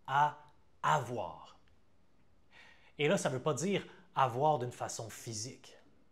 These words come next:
Je te parle d'une façon énergétique, d'une façon intérieure, émotionnelle, ton état d'être. L'état d'être du désir ardent, c'est un état d'être qui te sépare de ce que tu veux attirer.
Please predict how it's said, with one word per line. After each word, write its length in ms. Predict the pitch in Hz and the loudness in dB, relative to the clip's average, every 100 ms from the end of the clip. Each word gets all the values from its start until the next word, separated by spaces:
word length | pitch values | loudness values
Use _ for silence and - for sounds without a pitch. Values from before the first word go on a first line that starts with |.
| - _ | -20 _
Je 80 | - | -10
te 80 | 127 | -4
parle 200 | 139 143 | 0 -2
d'une 100 | 120 | -2
façon 440 | - 104 - 131 - | -8 -8 -6 -8 -10
énergétique, 680 | - 143 143 113 120 - 104 | -8 -6 -4 -6 -8 -10 -12
d'une 100 | 98 | -14
façon 460 | - 110 - 139 131 - - - - - - - - - | -14 -12 -8 -10 -10 -18 -20 -20 -20 -20 -20 -20 -10 -2
intérieure, 680 | 160 156 127 117 104 95 - | -2 -2 -4 -2 -4 -4 -10
émotionnelle, 600 | 135 147 - 143 107 87 80 - - - | -8 -6 -4 -6 -8 -12 -18 -20 -16 -8
ton 240 | 123 123 | -6 -4
état 280 | 156 156 123 | -4 -4 -8
d'être. 440 | 110 - - - _ _ _ - - - _ - - - - - - | -8 -12 -18 -20 _ _ _ -20 -20 -20 _ -20 -20 -20 -20 -20 -8
L'état 320 | 131 175 190 | -4 0 2
d'être 360 | 170 180 185 143 | 4 2 2 -4
du 120 | 107 | -8
désir 420 | 104 135 143 165 | -4 -2 0 0
ardent, 380 | 143 104 117 135 | 0 -2 -4 -4
c'est 240 | 127 123 | -8 -10
un 160 | 98 104 | -12 -10
état 240 | 127 127 | -8 -8
d'être 360 | 101 113 123 - - - - - _ - - - - - - - - | -6 -4 -6 -6 -20 -20 -20 -20 _ -20 -20 -20 -20 -20 -20 -20 -18
qui 120 | - | -12
te 120 | - | -8
sépare 920 | 127 - - 170 175 151 90 82 - - - - - - - - | -6 -6 -4 -2 0 0 -2 -10 -20 -20 -20 -20 -20 -20 -20 -16
de 60 | |
ce 60 | - | -14
que 60 | - | -12
tu 160 | - | -12
veux 120 | 104 110 | -8 -6
attirer. 460 | 90 - 87 85 | -6 -10 -14 -20